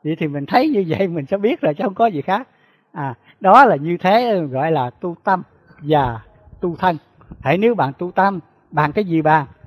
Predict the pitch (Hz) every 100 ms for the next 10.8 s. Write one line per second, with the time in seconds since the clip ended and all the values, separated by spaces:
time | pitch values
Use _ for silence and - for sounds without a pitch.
0 | _ 170 185 151 139 254 - 160 147 143
1 | 127 127 147 127 110 - - - 226 254
2 | 147 131 156 185 180 175 185 131 135 -
3 | 170 165 160 156 175 170 156 _ - -
4 | - 131 185 - 123 - 160 151 160 143
5 | - _ _ _ 165 135 139 196 208 185
6 | 180 147 143 131 131 196 - 220 170 135
7 | 147 240 294 330 - 147 156 - 139 147
8 | - 120 143 196 _ _ _ _ _ _
9 | - 131 202 165 143 - 175 180 190 180
10 | 190 190 170 151 131 120 135 170